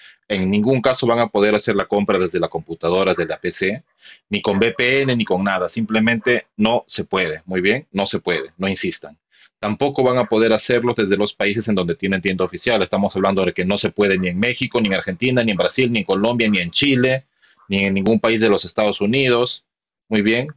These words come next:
perdón, no, ni en los Estados Unidos, ni tampoco en ningún país de Europa. Solamente es posible hacer este tipo de compras en,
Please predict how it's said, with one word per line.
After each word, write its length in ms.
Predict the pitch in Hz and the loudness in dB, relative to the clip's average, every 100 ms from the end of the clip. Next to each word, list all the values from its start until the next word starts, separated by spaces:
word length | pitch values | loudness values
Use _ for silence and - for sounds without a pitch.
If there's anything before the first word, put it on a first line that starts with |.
| _ | _
perdón, 280 | 92 92 87 | -4 -2 0
no, 140 | 90 | -2
ni 100 | 87 | 0
en 60 | 92 | 0
los 100 | 90 | 0
Estados 220 | 107 113 | 0 0
Unidos, 340 | 117 139 135 | 0 2 2
ni 80 | 117 | 0
tampoco 300 | 92 87 107 | -2 -2 0
en 20 | |
ningún 220 | 104 101 101 | 0 0 -2
país 160 | 98 | 0
de 40 | 95 | 2
Europa. 300 | 110 104 - | 2 0 0
Solamente 560 | - 151 139 143 143 | 2 2 2 2 0
es 60 | 139 | -2
posible 340 | 117 - 123 | -2 -2 0
hacer 160 | 120 127 | 0 0
este 140 | 123 | -2
tipo 240 | 127 113 113 | -4 -2 0
de 100 | - | 0
compras 320 | 123 117 110 | 0 0 0
en, 240 | 98 82 | -4 -6